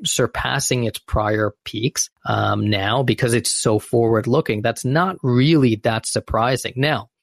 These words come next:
is it only pricing in good news at the moment?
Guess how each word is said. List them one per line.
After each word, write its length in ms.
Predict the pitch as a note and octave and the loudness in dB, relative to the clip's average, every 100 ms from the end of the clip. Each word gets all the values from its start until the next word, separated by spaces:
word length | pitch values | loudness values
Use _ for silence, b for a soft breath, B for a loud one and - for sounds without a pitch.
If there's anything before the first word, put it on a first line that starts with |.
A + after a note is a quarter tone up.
| _ | _
is 160 | F3+ E3+ | 2 4
it 140 | C3+ - | 2 2
only 440 | C#3 F3+ G3+ F3+ | 2 4 4 2
pricing 540 | D#3+ - D3 C#3 C#3+ | 2 2 2 2 0
in 260 | C#3 C3+ B2 | 0 0 0
good 240 | B2+ C#3+ | 0 -2
news 380 | D#3 E3+ F#3+ G3 | -2 -4 -4 -4
at 160 | - D3 | -4 -4
the 80 | D3+ | -4
moment? 340 | C#3 E3+ F#3 | -4 -4 -6